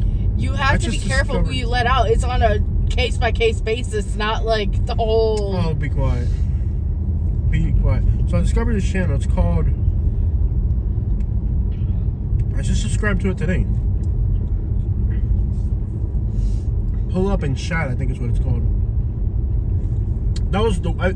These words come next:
Speaker 2: okay, this is a YouTube channel that I discovered just today. That was one video that I watched. The other video that I watched was about a black guy in his fifties who got a f-, a eighteen-year-old Mexican girl pregnant in Dallas, and then they're homeless in Houston because they're waiting for free housing.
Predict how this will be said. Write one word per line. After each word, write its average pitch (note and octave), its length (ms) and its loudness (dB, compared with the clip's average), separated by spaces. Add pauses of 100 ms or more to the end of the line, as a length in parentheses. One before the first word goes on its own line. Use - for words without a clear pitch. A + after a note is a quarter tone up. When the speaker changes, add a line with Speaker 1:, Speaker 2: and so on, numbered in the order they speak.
Speaker 2:
okay, D3+ 180 0
this D#3 180 2
is - 100 0
a - 20 -2
YouTube A#3 300 0
channel G#3 200 2
that D#3+ 100 2
I F3 80 2
discovered F3 400 0
just - 320 -2
today. - 280 -2 (480)
That F#3+ 220 0
was F#3+ 160 2
one F3 200 0
video C#3 200 2
that C3 80 0
I - 60 2
watched. - 360 -2
The C3+ 100 -2
other A3 200 0
video D#3+ 300 -2
that C3+ 120 2
I B2+ 60 2
watched A#2 540 -2 (1800)
was D3+ 380 0 (100)
about C#3+ 400 0
a C#3+ 80 0
black D#3 400 2
guy E3 300 0
in D#3 80 0
his D#3 140 0
fifties C3+ 640 -2 (540)
who D3 100 -2
got D3 200 0
a C#3 60 0
f-, - 240 -2
a - 80 -2
eighteen-year-old D#3+ 540 0
Mexican C#3 320 0
girl C3+ 140 0
pregnant C#3 380 0
in B2+ 160 0
Dallas, C3 440 0
and - 400 0
then C#3 140 2
they're C3+ 120 2
homeless C#3+ 320 0
in C3 80 2
Houston - 380 2
because - 220 0
they're - 80 -2
waiting - 200 0
for - 120 -2
free B2+ 200 0
housing. - 280 0